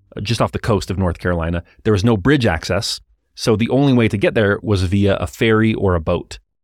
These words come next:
They end up taking a little skiff that is in such bad shape that they have to bail water the entire time that they're sailing in order to stay afloat. When the brothers did finally get there, they found a small village of about fifty houses, nearly all of them belonging to fishermen.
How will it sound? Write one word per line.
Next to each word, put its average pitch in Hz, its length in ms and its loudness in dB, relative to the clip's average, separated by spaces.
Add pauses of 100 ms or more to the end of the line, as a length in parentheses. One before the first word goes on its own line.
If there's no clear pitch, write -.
(200)
They 107 100 2
end 113 120 4
up - 80 -4
taking 110 280 0
a 101 40 0
little 95 180 0
skiff - 380 -2
that 98 100 0
is 95 140 0
in 98 80 0
such 98 340 -6
bad 98 260 -2
shape 95 320 -2 (300)
that 101 80 -8
they 104 100 2
have 101 140 0
to 101 80 -2
bail 110 360 2
water 98 480 2
the 104 60 -2
entire 104 300 0
time 101 280 0
that 95 60 -4
they're 90 140 -4
sailing 87 420 -2 (320)
in 95 80 -4
order 92 180 0
to 85 60 -4
stay 82 220 -4
afloat. - 400 -10 (1040)
When 117 140 2
the 120 60 2
brothers 139 280 2
did 127 200 0
finally 123 280 0
get 104 160 -2
there, 90 200 -2
they 98 100 -4
found 101 200 -2
a 98 60 -4
small 117 340 0
village 90 460 0
of 95 100 -4
about 90 220 -2
fifty 135 340 -2
houses, 85 480 -2
nearly 101 320 0
all 117 220 2
of 98 80 -2
them 92 180 0
belonging 85 360 -2
to - 60 -8
fishermen. 117 380 -2